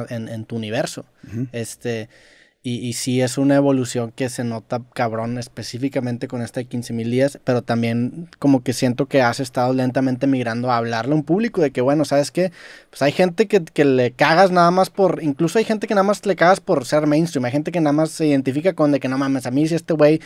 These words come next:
Speaker 1: se hace comercial y lo, lo escucho por
Speaker 2: ¿Pero
Speaker 1: alguna
Speaker 2: qué es com-,
Speaker 1: referencia.
Speaker 2: qué es comercial?
Speaker 1: Pues que la, la gran mayoría de la gente
Speaker 2: Yo
Speaker 1: ya
Speaker 2: no
Speaker 1: se
Speaker 2: salgo
Speaker 1: ex-,
Speaker 2: en el radio,
Speaker 1: no, no, no,
Speaker 2: güey.
Speaker 1: pero la ma-, la gran mayoría de la gente ya se ha expuesto algo de ti en algún momento en su vida. O sea, ya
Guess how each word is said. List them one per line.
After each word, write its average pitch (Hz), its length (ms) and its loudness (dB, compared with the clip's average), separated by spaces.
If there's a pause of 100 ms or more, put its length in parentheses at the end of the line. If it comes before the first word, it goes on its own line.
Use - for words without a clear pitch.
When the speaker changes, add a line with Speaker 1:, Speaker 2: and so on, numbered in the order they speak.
(140)
Speaker 1:
se - 140 -2
hace 151 120 0
comercial 165 560 4 (440)
y 139 100 4
lo, 143 220 8 (120)
lo 139 120 4
escucho 185 420 2
por 180 180 6
Speaker 2:
¿Pero 151 60 8
Speaker 1:
alguna 165 200 6
Speaker 2:
qué 185 60 8
es 185 60 8
com-, 170 60 -4
Speaker 1:
referencia. 165 360 4
Speaker 2:
qué 139 120 6
es 135 140 2
comercial? 135 560 -2
Speaker 1:
Pues 131 160 2
que 185 300 2
la, 170 180 4
la 160 200 4
gran 156 260 6
mayoría 175 440 6
de 180 60 8
la 160 140 4
gente 156 420 2
Speaker 2:
Yo - 80 6
Speaker 1:
ya 156 60 10
Speaker 2:
no 175 80 8
Speaker 1:
se - 60 2
Speaker 2:
salgo 185 200 10
Speaker 1:
ex-, 190 80 6
Speaker 2:
en 156 60 6
el 127 100 4
radio, 139 300 2
Speaker 1:
no, 156 80 8
no, 202 80 6
no, 208 80 8
Speaker 2:
güey. - 80 0
Speaker 1:
pero 160 120 6
la 156 120 6
ma-, 156 160 4
la 156 160 4
gran 156 200 6
mayoría 185 320 6
de 175 60 6
la 180 120 6
gente 165 500 0
ya 147 180 6
se 170 140 -2
ha - 20 -4
expuesto - 580 -2
algo 160 360 2
de 160 100 4
ti 160 300 -2
en 151 140 0
algún 143 280 2
momento 151 420 0
en 156 80 -2
su 135 120 -6
vida. 110 180 -4
O 110 40 -12
sea, 131 120 -4
ya 160 320 4